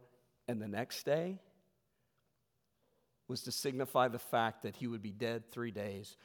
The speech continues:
and on the third day, he would resurrect from the dead. In other words, "Herod, stick around,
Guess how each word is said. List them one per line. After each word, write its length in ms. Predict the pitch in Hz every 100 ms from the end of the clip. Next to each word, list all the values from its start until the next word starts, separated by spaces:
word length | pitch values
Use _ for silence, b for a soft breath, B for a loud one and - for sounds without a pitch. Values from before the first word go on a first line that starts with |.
| b b -
and 100 | 190
on 140 | 185
the 80 | 127
third 420 | - - 139 120
day, 200 | 113 101
he 180 | 101 120
would 160 | 110 101 98
resurrect 920 | 110 117 117 107 104 101 - - - _ _ _ _
from 260 | - 117
the 80 | 92
dead. 420 | 98 - - - - - _ _ _ _ _ _ _ _ _ _ _ _ _ -
In 160 | 131 165
other 200 | 180 143
words, 360 | 110 104 - b b -
"Herod, 320 | 143 151 147
stick 300 | - 165 -
around, 500 | 117 117 131 185